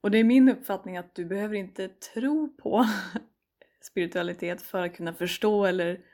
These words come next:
ta in vilka enorma fördelar det möjliggör för att göra ditt liv till den allra bästa upplevelsen för dig och att öppna upp för det. Min egen bild av spiritualitet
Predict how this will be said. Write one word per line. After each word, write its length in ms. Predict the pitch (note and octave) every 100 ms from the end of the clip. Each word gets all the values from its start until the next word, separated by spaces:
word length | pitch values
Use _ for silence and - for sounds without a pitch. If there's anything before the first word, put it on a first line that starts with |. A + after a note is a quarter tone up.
| _ _
ta 180 | - F#3
in 300 | A3+ A3+ G#3+
vilka 320 | F#3+ F3+ F3
enorma 400 | F3 F3+ F3 E3+
fördelar 680 | E3+ G#3+ F#3+ F3+ G3 A#3 F3+
det 140 | D#3+ E3+
möjliggör 680 | F3+ E3+ D#3+ D#3 D#3+ F#3+ - _ _ _ -
för 340 | F3+ F3 F3
att 220 | - E3+ -
göra 340 | G3+ F#3+ A3+
ditt 180 | F3+ E3+
liv 180 | E3 E3
till 160 | -
den 180 | F3 -
allra 340 | F#3 E3+ F3
bästa 320 | E3 E3+ - -
upplevelsen 880 | F3 - G#3 G3+ D#3 - - - -
för 160 | -
dig 320 | E3+ F3 - - _ _ _ -
och 80 |
att 100 | E3+
öppna 280 | - - D#3+
upp 260 | - F#3 -
för 120 | E3
det. 140 | - - _ _ _ _ _ _ _ _ -
Min 380 | G#3+ A3+ A3+ A3
egen 500 | G3+ A3+ A#3 D4+ A3
bild 300 | G3+ G3 -
av 240 | G3 F#3
spiritualitet 800 | F#3 - F3+ F3+ F#3+ F3 F#3 F3